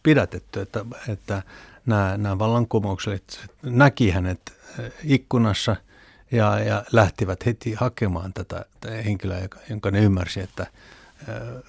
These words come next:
että o-, o-, kuuluu tähän vanhan va-, vallan, vallan, eh, nä-,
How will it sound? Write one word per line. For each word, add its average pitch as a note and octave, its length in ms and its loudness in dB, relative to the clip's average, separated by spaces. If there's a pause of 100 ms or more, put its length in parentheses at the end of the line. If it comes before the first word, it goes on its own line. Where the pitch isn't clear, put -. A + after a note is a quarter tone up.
(140)
että G#2+ 360 -4 (100)
o-, A#2+ 320 -2
o-, B2+ 120 -6 (100)
kuuluu A#2+ 280 8
tähän G#2+ 220 6
vanhan G#2+ 300 8
va-, A#2+ 320 -2 (120)
vallan, A2 360 6 (520)
vallan, G#2+ 420 4
eh, G#2+ 560 -6
nä-, A2 220 -4